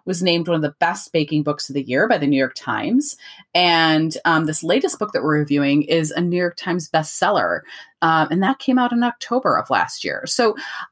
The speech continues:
I think she's, I mean, she's prolific. She's James Beard Award winning for her food styling. She's great. But she also has this, like, warm and genuine personality, which I love. She's great on camera. She's very,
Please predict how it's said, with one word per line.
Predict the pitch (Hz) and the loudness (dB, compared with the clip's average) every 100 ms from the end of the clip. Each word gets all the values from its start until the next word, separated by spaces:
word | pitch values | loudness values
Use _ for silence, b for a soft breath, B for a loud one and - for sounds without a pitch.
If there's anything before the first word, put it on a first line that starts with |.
| _ | _
I | 190 285 330 | -2 0 0
think | 294 | 0
she's, | - 196 - | 0 -4 -4
I | |
mean, | 208 | -4
she's | 196 202 - - - | -4 -6 -8 -12 -8
prolific. | - 175 214 - 202 202 | -4 0 0 2 0 0
She's | - 185 151 - _ _ _ _ _ _ _ _ - - 151 147 | -6 -4 -6 -8 _ _ _ _ _ _ _ _ -20 -20 -18 -8
James | - 202 214 185 | -2 0 0 0
Beard | 185 185 | 0 2
Award | 180 180 175 | 2 2 2
winning | 170 170 156 151 151 151 B B | 2 4 4 4 2 0 B B
for | 160 | -6
her | 151 | -6
food | 151 240 196 | -2 -4 -2
styling. | - 208 185 185 175 165 160 - | 0 2 2 2 2 0 0 -2
She's | - 190 - - _ 156 | -6 -6 -8 -16 _ -20
great. | - 156 156 139 110 - - _ b b | -10 -2 0 0 -2 -8 -10 _ b b
But | - 262 | -4 -2
she | - | 0
also | 247 269 339 | 0 0 0
has | 370 | -2
this, | 359 | -2
like, | 226 - | -2 -2
warm | 151 160 165 165 170 | -2 0 2 2 2
and | - 147 | -2 -4
genuine | - 143 151 156 | 0 2 2 0
personality, | 156 147 143 135 131 131 | -4 -2 0 2 0 -2
which | 135 - | -6 -2
I | 151 160 - | 2 2 0
love. | - 139 104 - - - | -2 0 0 -2 -10 -12
She's | - 139 | -10 -6
great | 147 113 | -2 -2
on | 104 | -4
camera. | - 269 247 233 220 214 | -2 0 2 4 4 2
She's | 196 160 | 0 -6
very, | - 123 113 - | -4 -4 -4 -12